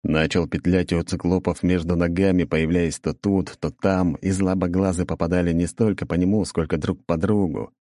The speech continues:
Но вскоре шерсть Лунатыча дымилась и местами тлела от многочисленных случайных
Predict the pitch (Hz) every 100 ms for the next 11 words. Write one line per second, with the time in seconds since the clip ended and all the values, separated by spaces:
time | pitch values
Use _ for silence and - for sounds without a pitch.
0 | _ _ _ _ _ - 65 - - 92
1 | 90 82 95 87 - - 78 90 85 82
2 | 85 73 82 87 95 90 80 71 71 -
3 | 82 76 82 92 90 76 58 73 76 76
4 | 82 76 69 73 - 76 80 69